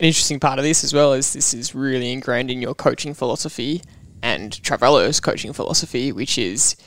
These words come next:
you don't hand people their, their numbers and data and race plan on a platter. You know, a lot of people would expect, "Well, the coach will just tell me what to do," and you really are against that. You know, why, why are you so against that?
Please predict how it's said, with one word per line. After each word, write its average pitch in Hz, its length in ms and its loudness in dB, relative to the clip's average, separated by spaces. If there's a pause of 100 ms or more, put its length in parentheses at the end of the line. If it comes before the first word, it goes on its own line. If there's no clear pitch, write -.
(200)
you - 80 -8
don't 135 280 2
hand 117 340 0
people - 320 -2
their, 90 460 0
their 82 220 -6
numbers 127 440 0
and 117 100 -6
data 101 440 4
and 85 120 -4
race 135 200 2
plan 95 260 0
on 71 80 -4
a - 60 -6
platter. - 360 0 (160)
You - 60 -12
know, - 60 -8
a 67 60 -6
lot 104 60 -2
of - 60 -10
people - 220 -8
would - 80 -8
expect, - 460 0
"Well, 110 80 -8
the - 60 -14
coach 143 220 2
will - 40 -12
just - 180 -8
tell 160 100 -6
me 80 80 -8
what 78 160 -6
to - 80 -10
do," 85 260 -4
and 98 200 -8
you 90 160 -6
really 107 280 0
are 95 140 6
against - 360 -2
that. 92 260 0
You 78 60 -14
know, 101 280 -4
why, 139 360 4
why 131 240 4
are 120 80 -2
you 131 100 -4
so 120 260 4
against 107 320 -4
that? - 260 -6